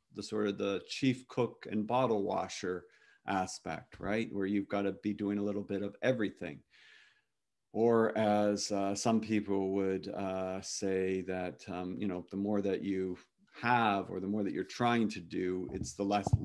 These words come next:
less you can actually master too. So there's, there's, there's these different scenarios in how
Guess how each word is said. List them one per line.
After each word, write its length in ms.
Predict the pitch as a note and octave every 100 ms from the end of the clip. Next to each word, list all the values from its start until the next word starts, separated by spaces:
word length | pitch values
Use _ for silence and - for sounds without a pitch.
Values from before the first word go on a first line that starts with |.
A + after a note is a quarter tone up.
| - - - _
less 320 | A2+ A#2 -
you 80 | A2
can 160 | G#2 G#2
actually 420 | G2 - F#2 F#2
master 540 | G2 A2 A2+ - D2
too. 340 | D2 - A2 G2+
So 200 | - G#2+
there's, 260 | A2 A#2 -
there's, 220 | B2 B2 -
there's 260 | A2 A2
these 180 | A2+ G#2+
different 400 | C#3+ C#3+ A#2+ G2+ - _ _ _
scenarios 680 | - B2+ A#2 A#2+ A2+ G2+ F#2+
in 160 | - G2+
how 280 | G2+ G#2